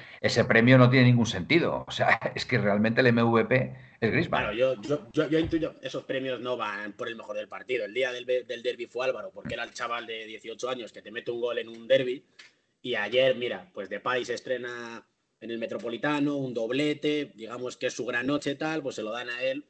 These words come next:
Speaker 2: también mirando un poco por eso. Bueno, entiendo que esos premios van más allá de, del que sea el mejor del, del partido realmente, pero bueno, al final yo, yo os estoy oyendo y es verdad que Depay, eh, a ver, es que Depay no es nueve. O sea, a Depay no se le puede pedir que, que sea goleador porque no es un nueve.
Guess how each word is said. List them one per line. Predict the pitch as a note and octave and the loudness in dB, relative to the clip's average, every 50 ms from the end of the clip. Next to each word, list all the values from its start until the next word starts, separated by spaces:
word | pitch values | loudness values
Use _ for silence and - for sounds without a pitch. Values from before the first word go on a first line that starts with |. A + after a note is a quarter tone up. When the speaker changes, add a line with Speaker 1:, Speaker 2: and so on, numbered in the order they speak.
| _ _ - | _ _ -12
Speaker 2:
también | A2 G#2+ A#2 B2+ B2+ | -10 -6 -6 -4 -4
mirando | B2+ A#2+ A#2+ A#2 A2+ | -2 -4 -4 -6 -8
un | A2 G2 | -6 -8
poco | - G2+ A2 G2+ | -6 -8 -6 -8
por | G2 G2 B2+ | -2 0 0
eso. | B2+ - - - - _ _ _ _ _ - | 0 0 -2 -8 -20 _ _ _ _ _ -10
Bueno, | G#2 A2+ G2 F2+ - _ _ | -8 -8 -8 -8 -12 _ _
entiendo | A2+ A2 G#2 B2+ B2+ C3 B2+ B2 G#2 | -14 -4 4 4 4 4 4 0 -2
que | B2 | -2
esos | G#2 A2 - | -4 -6 -6
premios | - B2 A#2+ A#2+ A#2 A2 | -6 -6 -6 -4 -4 -4
van | A#2 A2+ A#2 | -4 -4 -4
más | A2+ G#2+ - | -4 -4 -4
allá | G#2 G2+ G#2+ A2 G#2+ G#2 | -6 -4 -4 -4 -4 -6
de, | G2 F#2+ F#2+ F#2+ F2 - _ _ _ _ _ _ - | -8 -8 -10 -12 -12 -14 _ _ _ _ _ _ -6
del | - A#2+ A2+ | -6 -2 0
que | B2 A2 | 0 0
sea | - C#3+ C3 | 0 0 0
el | B2 | 0
mejor | B2 A#2 - B2 A#2+ | -2 -4 -2 -2 -2
del, | A2 A2 A2 G2+ G2+ G#2+ G#2 F#2+ | -2 -4 -6 -6 -6 -8 -6 -6
del | G#2+ G2+ - | -6 -6 -6
partido | G2+ G2 F#2 A#2+ A#2+ A2 G2+ | -8 -8 -6 -4 -4 -4 -4
realmente, | F#2+ F#2 F#2+ A2 B2 A2 G#2 G2+ | -6 -6 -8 -8 -6 -6 -6 -6
pero | G2+ G2+ G#2 | -4 2 4
bueno, | B2+ C#3+ C#3 A2 - - _ _ _ _ _ _ _ _ _ - | 6 6 4 2 -4 -14 _ _ _ _ _ _ _ _ _ -14
al | A#2 G2+ | -12 -8
final | G#2 A#2+ C3 C3+ | -6 -4 -2 0
yo, | D3+ D#3+ D#3 - | 2 0 0 0
yo | A#2 C3 C#3 | 0 0 2
os | C3+ D3+ | 2 2
estoy | D3+ - D#3 D3+ D3 | 0 0 2 4 4
oyendo | D3 D3+ E3 D#3 D3 D3 F3 - _ _ _ _ _ _ _ _ _ _ _ _ _ _ | 4 4 4 4 2 2 0 -4 _ _ _ _ _ _ _ _ _ _ _ _ _ _
y | C#3+ C#3 B2+ B2 B2 A#2 A2+ A2+ A2+ A2 | -4 -2 -2 -2 -4 -6 -8 -8 -6 -6
es | A#2 A2 | -6 -4
verdad | C#3+ C3+ C3 C#3 D3+ C#3 | -4 -4 -2 -4 -4 -4
que | D#3 D3 | -2 -2
Depay, | C3+ B2 - C3 C3 D3 E3 F#3+ - _ _ _ _ _ _ _ _ _ _ _ _ _ | -2 -2 -2 -4 -2 -2 -4 -4 -6 _ _ _ _ _ _ _ _ _ _ _ _ _
eh, | B2+ A#2 A2 G#2+ G#2 G#2 G2+ G2+ G2 F#2+ F#2+ F#2+ F#2 F2 - _ | -6 -4 -2 -2 -2 -2 -4 -6 -8 -8 -8 -8 -10 -10 -12 _
a | - F2 | -12 -8
ver, | A2 B2 A2+ | -8 -8 -8
es | F#2+ - | -10 -10
que | - F#2 | -10 -10
Depay | F2+ F2+ G2 G2+ A#2 | -10 -8 -8 -6 -4
no | C3+ A#2 | -4 -4
es | - | -2
nueve. | A#2 C#3 D#3 C3+ G2+ | 0 0 0 0 -2
O | - _ _ _ _ _ _ _ _ - | -6 _ _ _ _ _ _ _ _ -12
sea, | - A2 | -10 -8
a | G#2+ | -6
Depay | G#2+ G#2+ G2 A2+ A2 A#2+ | -6 -8 -6 -8 -8 -6
no | B2+ A#2 | -6 -4
se | - | -4
le | B2+ A#2 | -4 -4
puede | G#2+ B2+ B2 B2+ | -2 -2 -2 -2
pedir | A#2+ B2 A#2+ B2 A#2+ - | -2 -2 -4 -4 -6 -6
que, | - A#2+ A2+ A#2+ A2+ G#2+ A#2 G#2 | -6 -6 -6 -8 -10 -10 -10 -8
que | - A#2 G#2 | -8 -6 -6
sea | - A#2+ A2+ | -4 -4 -4
goleador | G#2+ A#2 A#2 A2+ A2 A#2 A#2+ B2+ B2 | -4 -4 -4 -4 -4 -4 -4 -4 -4
porque | C3 C3 B2+ B2+ | -4 -4 -4 -4
no | C3+ | -4
es | C3+ - | -4 -4
un | B2 G#2+ | -6 -4
nueve. | A2+ D3+ D#3+ C#3+ - | -2 -2 -2 -2 -4